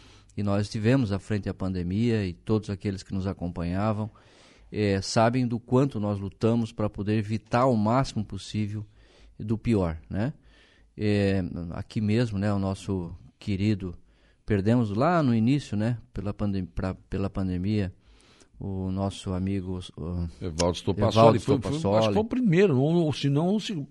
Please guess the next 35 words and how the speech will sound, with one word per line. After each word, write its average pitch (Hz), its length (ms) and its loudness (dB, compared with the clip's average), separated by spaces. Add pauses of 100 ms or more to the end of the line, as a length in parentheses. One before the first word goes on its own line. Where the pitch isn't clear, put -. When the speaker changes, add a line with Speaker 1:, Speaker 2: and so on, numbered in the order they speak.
(140)
Speaker 2:
ali, 185 340 2
foi 123 220 -4
um 156 220 -8
dos 151 120 -8
primeiros, 113 460 0
né? 76 120 -2
Speaker 1:
É, 92 360 -2 (160)
Evaldo, 95 220 -2
Speaker 2:
Aqui 101 120 -2
da 92 120 -2
região. 78 360 -4
Speaker 1:
o 98 80 -4
Evaldo 104 320 0
Stopassoli 104 580 -2
foi 98 200 -8
uma 98 160 -6
vítima 98 480 -6 (260)
Speaker 2:
Hum. 76 220 -10 (120)
Speaker 1:
desse 104 600 -2 (200)
maldito 101 640 -2
vírus, 101 480 -4
né? 92 240 -6 (520)
Que - 120 -10
veio, 104 520 2
que 95 360 -6
deixou - 760 -4
muitas 113 560 2
sequelas, 107 720 0
inclusive, 95 680 -2
Speaker 2:
É. 82 40 -4
Speaker 1:
né? 87 420 -4
Eu 87 80 -6
encontro 120 400 0
muita 117 300 0
gente 107 220 0